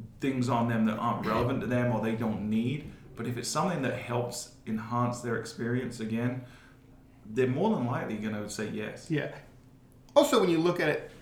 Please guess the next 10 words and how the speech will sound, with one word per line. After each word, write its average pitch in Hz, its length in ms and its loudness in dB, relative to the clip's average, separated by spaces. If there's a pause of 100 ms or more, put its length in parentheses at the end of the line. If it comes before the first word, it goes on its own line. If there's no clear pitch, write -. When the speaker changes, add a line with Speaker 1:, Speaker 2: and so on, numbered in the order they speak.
(140)
Speaker 2:
this 185 240 4
is 233 240 2
a 156 300 4
whole 185 300 2
separate 170 360 0
transaction 151 720 0 (300)
mentally. 196 520 2 (380)
They've 185 280 6
already 190 300 6
paid, 143 640 -2